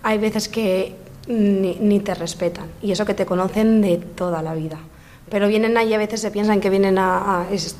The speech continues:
estar en una habitación por estar con sus amigos, y les hago ver de otra manera diferente que no es así. Hay que tener un poco, ellos ya, por lo menos, ya se han hecho un poco mayores y están ahí realmente porque quieren, porque los que no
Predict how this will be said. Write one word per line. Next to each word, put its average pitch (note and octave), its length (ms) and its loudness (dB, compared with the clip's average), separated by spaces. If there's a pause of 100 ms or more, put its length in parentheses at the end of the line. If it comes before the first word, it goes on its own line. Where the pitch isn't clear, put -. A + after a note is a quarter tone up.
estar G3 200 -2
en F#3+ 60 0
una F#3 80 4
habitación F#3+ 540 0
por F#3 140 -2
estar - 220 -6
con F#3 180 -4
sus - 180 -12
amigos, F3 540 -8
y F3+ 460 0 (600)
les G3 300 0
hago G3+ 260 4
ver G3+ 200 4
de F#3+ 100 4
otra F#3+ 180 2
manera G3 240 2
diferente F#3+ 540 0 (420)
que F3 160 0
no F3+ 420 4
es F3+ 120 2
así. F3+ 320 -4 (920)
Hay F#3 160 0
que F3+ 180 0
tener F3+ 320 0
un F#3 140 -4
poco, F3+ 480 0
ellos G3 260 -2
ya, F#3+ 300 2
por G3+ 100 -8
lo F#3+ 80 0
menos, F#3+ 320 -2 (140)
ya G3+ 100 2
se G3+ 80 0
han G3 160 2
hecho G#3 160 2
un G#3+ 80 2
poco G#3+ 160 0
mayores G#3 320 4
y A3 40 0
están G3+ 200 -2
ahí G3+ 240 2 (160)
realmente G3 320 2
porque F#3+ 240 -2
quieren, F#3+ 340 0 (220)
porque F3 220 -4
los F3+ 160 -4
que F3 160 -2
no F3+ 300 -2